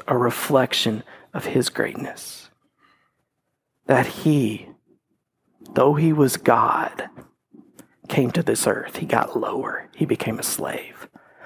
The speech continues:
Though he was God, he gave up his life. He gave more than we could ever give. And Jesus, our King, he is truly great. And now may we honor him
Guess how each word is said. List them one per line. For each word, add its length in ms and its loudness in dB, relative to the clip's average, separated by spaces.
Though 200 6
he 400 6
was 280 4
God, 800 -2
he 180 4
gave 280 4
up 180 0
his 200 -4
life. 320 2
He 140 4
gave 320 4
more 320 6
than 200 0
we 100 2
could 200 -2
ever 400 -2
give. 400 -4
And 200 2
Jesus, 560 0
our 240 0
King, 320 0
he 200 2
is 100 4
truly 320 2
great. 460 -8
And 120 4
now 240 4
may 280 4
we 440 4
honor 360 4
him 500 2